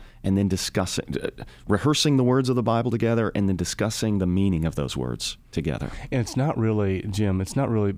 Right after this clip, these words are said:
Speaker 2: having a P H D in Bible and
Speaker 1: Absolutely.
Speaker 2: theology. It's just opening the Bible and getting a translation that you can understand and your kids can understand. And, uh,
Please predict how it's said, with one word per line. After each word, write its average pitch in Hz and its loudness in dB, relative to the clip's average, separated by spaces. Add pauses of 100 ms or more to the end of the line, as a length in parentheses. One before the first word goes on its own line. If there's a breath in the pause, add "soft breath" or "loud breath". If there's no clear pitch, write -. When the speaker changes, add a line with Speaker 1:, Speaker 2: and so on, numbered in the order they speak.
Speaker 2:
having 104 0
a 90 -2
P 107 0
H 92 -2
D 101 0
in 92 2
Bible 92 0
and 123 0
Speaker 1:
Absolutely. 117 2
Speaker 2:
theology. 80 -4 (240 loud breath)
It's - -2
just 110 0
opening 123 0
the 117 -2
Bible 87 -2 (420 loud breath)
and 95 0
getting 110 2
a 101 0
translation 101 0 (340 loud breath)
that 95 -2
you 107 2
can 101 0
understand 95 -2 (160)
and 104 0
your 98 2
kids 131 -2
can 98 -2
understand. 85 -2 (640 loud breath)
And, 92 0
uh, 87 0